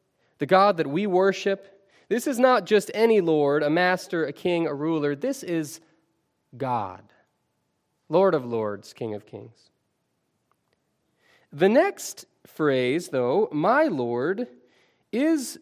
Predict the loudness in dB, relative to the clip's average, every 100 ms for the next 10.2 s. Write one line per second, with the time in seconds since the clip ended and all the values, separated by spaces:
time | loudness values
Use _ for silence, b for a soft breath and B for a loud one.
0 | -2 2 4 4 4 2 2 2 2 2
1 | 0 -6 -12 -18 _ _ _ _ _ _
2 | _ -4 -2 0 0 -2 0 2 4 4
3 | 2 -6 -6 -8 -6 -4 -4 0 2 2
4 | 0 -8 -6 -4 -4 0 0 0 -4 -2
5 | 0 0 0 -2 -4 0 2 2 0 -2
6 | 0 0 -2 -8 _ _ -4 -4 -4 -8
7 | -10 -16 -20 -20 _ _ _ _ _ _
8 | _ _ _ _ _ _ _ _ _ _
9 | _ _ -10 -6 -4 -2 -2 -2 -4 -2
10 | -4 -6